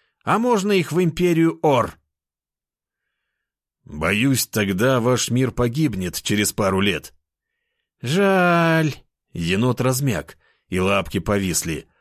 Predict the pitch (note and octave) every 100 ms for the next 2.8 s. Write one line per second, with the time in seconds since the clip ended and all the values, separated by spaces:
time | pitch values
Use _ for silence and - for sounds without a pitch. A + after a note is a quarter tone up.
0 | _ _ _ - - A2 G2+ F#2 E2+ F2+
1 | B2+ G2 G#2 - G#2+ G2 B2 A2+ A2 A#2
2 | A#2 - D3 C#3 G#2+ - G2 D#2+